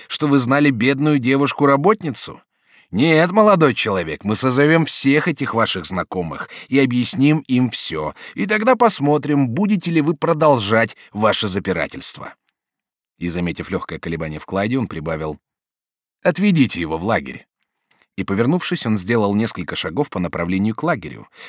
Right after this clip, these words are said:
в то время как Крауд взял Клайда за одну руку, а Свенк — за другую. Прежде чем двинуться в путь, Клайд воскликнул: «О нет, умоляю вас, не надо. Вы не сделаете этого, мистер Мейсон.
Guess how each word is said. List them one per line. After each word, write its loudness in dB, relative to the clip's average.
в -20
то -6
время 2
как -2
Крауд 2
взял -2
Клайда -2
за -2
одну -2
руку, -4
а 0
Свенк — -2
за -4
другую. -6
Прежде 2
чем -10
двинуться -6
в -20
путь, -4
Клайд -2
воскликнул: -4
«О 4
нет, 2
умоляю 6
вас, 0
не 2
надо. 0
Вы 4
не 4
сделаете 4
этого, 0
мистер 4
Мейсон. 0